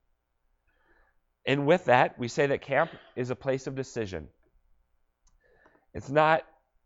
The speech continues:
a place of discipleship. If you're coming to camp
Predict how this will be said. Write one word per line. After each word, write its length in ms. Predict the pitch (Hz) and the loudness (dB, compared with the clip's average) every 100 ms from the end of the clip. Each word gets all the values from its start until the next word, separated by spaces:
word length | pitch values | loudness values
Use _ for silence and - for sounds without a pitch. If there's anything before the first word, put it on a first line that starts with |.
| _ - | _ -4
a 80 | |
place 300 | 120 151 131 | -2 -2 -4
of 60 | 131 | -6
discipleship. 720 | 123 110 98 78 - 73 - _ _ _ _ _ _ _ _ | -6 -2 -2 -4 -10 -10 -12 _ _ _ _ _ _ _ _
If 180 | - 131 | -8 -2
you're 140 | 175 196 | -2 0
coming 340 | 180 185 175 | 0 -2 -2
to 100 | 151 | -6
camp 360 | - 139 151 | -6 -6 -6